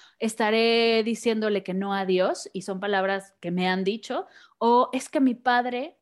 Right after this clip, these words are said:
eh, no, no mi padre, sino el padre de, el, mi párroco no me deja meditar? ¿Qué sucede con esta combinación o con esta como gran confusión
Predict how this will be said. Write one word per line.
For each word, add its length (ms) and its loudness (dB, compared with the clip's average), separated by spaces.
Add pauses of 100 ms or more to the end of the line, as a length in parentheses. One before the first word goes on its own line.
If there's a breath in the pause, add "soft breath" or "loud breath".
eh, 180 -2
no, 220 -2
no 140 0
mi 100 2
padre, 320 -2
sino 260 -10
el 200 -8
padre 340 0
de, 320 0
el, 220 -2
mi 100 0
párroco 540 -2 (580)
no 220 2
me 140 4
deja 280 -4
meditar? 540 -8 (640)
¿Qué 120 -4
sucede 600 -2
con 180 0
esta 300 -6
combinación 1120 -2
o 160 -8
con 240 -4
esta 420 -4
como 220 -6
gran 240 -2
confusión 840 -6